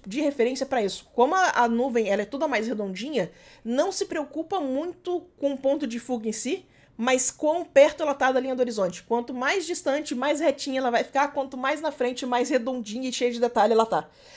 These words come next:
Dá uma olhada nisso nas pinturas do Estúdio Ghibli que você vai perceber o padrão. Depois a gente pode fazer só uma live de pintura de céu pra gente começar a brincar com isso tudo direitinho.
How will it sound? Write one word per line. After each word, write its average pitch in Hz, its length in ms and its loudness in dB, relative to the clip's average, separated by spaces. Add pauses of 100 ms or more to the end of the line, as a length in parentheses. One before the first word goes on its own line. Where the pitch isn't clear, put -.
(240)
Dá 226 220 4
uma 285 100 0
olhada 269 300 2
nisso 233 240 -6
nas 226 120 -4
pinturas 226 360 -2
do 226 80 -6
Estúdio 220 240 -8
Ghibli 220 200 -6
que 220 120 -10
você 226 180 0
vai 220 140 0
perceber 220 320 -2
o 220 40 2
padrão. 185 320 -2 (720)
Depois 277 300 -2
a 269 40 -4
gente 294 140 -8
pode 254 240 0
fazer 240 240 2
só 254 240 0
uma 294 140 2
live 240 240 4
de 226 100 -6
pintura 226 320 0
de 214 100 -8
céu 196 220 6
pra 196 160 -6
gente 214 220 -4
começar 220 300 -2
a 208 40 2
brincar 214 300 -4
com 214 100 -6
isso 208 140 -10
tudo 220 120 -8
direitinho. 185 400 -12